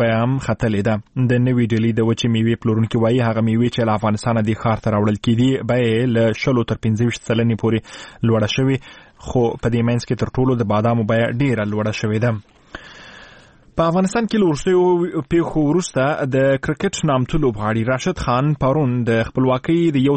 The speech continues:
سلو دومې کلیزې په مناسبت د افغانستان لپاره د سولې او سوکالۍ هیله کړې. راشد خان ویلي هیله لري او دعا کوي چې په افغانستان کې دایمي سوله ټینګه شي او پرمختګ ته لار هواره شي. تر دې څو ورځې مخکې راشد خان د افغانستان پر وضعیت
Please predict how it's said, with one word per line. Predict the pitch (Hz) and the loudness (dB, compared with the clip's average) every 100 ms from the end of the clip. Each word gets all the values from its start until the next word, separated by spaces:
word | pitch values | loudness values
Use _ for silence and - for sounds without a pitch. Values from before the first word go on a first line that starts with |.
| 135 | 0
سلو | 135 | -2
دومې | 120 123 143 131 | 0 0 0 -2
کلیزې | 120 120 127 127 | 0 0 0 -2
په | 117 | -2
مناسبت | 104 120 135 131 | 0 0 0 -2
د | 110 | -2
افغانستان | 110 107 135 135 | -2 -2 0 0
لپاره | - 120 117 | 0 0 -2
د | - | -2
سولې | 123 127 131 117 | 0 2 2 0
او | 113 | 0
سوکالۍ | 117 - 110 113 117 | -4 -2 0 2 2
هیله | 139 98 110 | 2 0 -2
کړې. | 107 104 - - - 120 | -2 -4 -12 -16 -4 -2
راشد | 110 113 | -2 -2
خان | 127 123 | -2 2
ویلي | 123 135 139 117 | 2 2 2 2
هیله | 127 123 117 | 0 2 2
لري | 117 131 151 | 2 2 2
او | 135 120 | 2 0
دعا | 120 127 | 0 0
کوي | 127 139 | 0 0
چې | 139 127 | -2 -2
په | |
افغانستان | 117 113 - 139 | -2 -2 -2 -2
کې | 135 123 | -2 0
دایمي | 117 113 131 - | 0 2 0 0
سوله | 120 104 | 0 0
ټینګه | 135 147 139 | 0 0 0
شي | 160 | 0
او | 135 | 0
پرمختګ | 113 107 - 123 117 | -2 -2 -4 -4 0
ته | 110 | 0
لار | 107 107 | 0 0
هواره | 110 104 107 - | 0 0 -2 -2
شي. | 120 - - - - - | -4 -6 -14 -20 -6 -2
تر | 160 | 0
دې | 185 - | 0 0
څو | 180 | 0
ورځې | 147 143 139 | 0 -2 -4
مخکې | - 117 110 | -4 -2 -2
راشد | - 139 - | -2 -4 -2
خان | 135 127 | 0 0
د | 110 | 0
افغانستان | 113 - 131 131 - - - | -2 -2 -2 -2 -6 -20 -2
پر | 135 117 | 0 2
وضعیت | 117 127 | 2 0